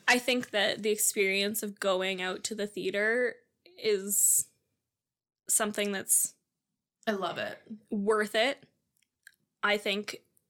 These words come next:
Speaker 1: like, a lot of people have said, like, "Oh, the pandemic's, like, gonna be the death of the movie theater."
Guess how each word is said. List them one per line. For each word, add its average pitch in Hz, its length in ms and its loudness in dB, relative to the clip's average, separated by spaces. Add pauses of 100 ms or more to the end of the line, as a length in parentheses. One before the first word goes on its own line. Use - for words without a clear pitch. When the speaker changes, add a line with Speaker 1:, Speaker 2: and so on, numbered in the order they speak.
Speaker 1:
like, 220 220 0 (880)
a 226 60 6
lot 220 180 4
of 240 80 -6
people 247 240 0
have 220 100 0
said, 196 220 0
like, 214 300 -2
"Oh, 214 280 4
the 202 80 -2
pandemic's, 202 540 -2
like, 202 140 -2
gonna 202 160 -4
be 196 80 0
the 196 100 -2
death 185 280 0
of 202 260 -10
the 214 80 -6
movie 196 260 -4
theater." - 520 -8